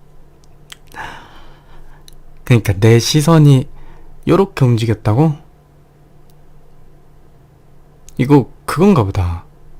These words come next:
머리로는 다른 생각하고 있는데 그냥 눈앞에 뭐가 지나가니까 나도 모르게 시선이 이렇게 따라간 거지. <laughs> 왜?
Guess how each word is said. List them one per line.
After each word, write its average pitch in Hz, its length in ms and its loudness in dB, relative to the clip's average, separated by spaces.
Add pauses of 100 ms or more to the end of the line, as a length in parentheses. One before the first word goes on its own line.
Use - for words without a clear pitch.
(640)
머리로는 113 880 2 (480)
다른 175 260 2
생각하고 120 440 2
있는데 90 520 -4 (1200)
그냥 175 260 2
눈앞에 147 380 0
뭐가 117 300 0
지나가니까 160 1120 0
나도 113 260 0
모르게 120 640 -2
시선이 196 560 -2
이렇게 - 240 -4
따라간 123 360 -4
거지. - 320 -18 (2750)
<laughs> 139 340 -6
왜? 110 400 -2